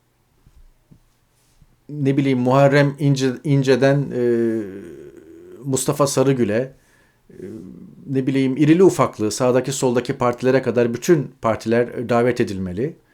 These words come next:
ve mesele mevcut oyunu bozmak,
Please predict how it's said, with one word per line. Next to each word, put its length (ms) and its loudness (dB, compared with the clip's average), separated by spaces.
ve 540 0
mesele 580 4
mevcut 440 4
oyunu 400 4
bozmak, 520 2